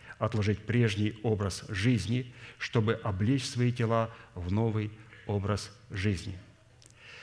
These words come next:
Отложить прежний образ жизни ветхого человека,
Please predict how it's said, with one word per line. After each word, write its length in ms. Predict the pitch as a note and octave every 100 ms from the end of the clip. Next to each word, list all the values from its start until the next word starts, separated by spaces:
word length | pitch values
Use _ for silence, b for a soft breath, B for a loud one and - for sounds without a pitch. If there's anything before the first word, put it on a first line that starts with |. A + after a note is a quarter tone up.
| B
Отложить 420 | A#2 A#2+ C3 D3+ D3+
прежний 360 | C3+ B2 C3+
образ 280 | C3 B2 B2
жизни 280 | A#2 A#2+ A#2+
ветхого 400 | A#2+ A#2+ - A#2+
человека, 680 | - A#2+ G#2+ G2+ G2 G2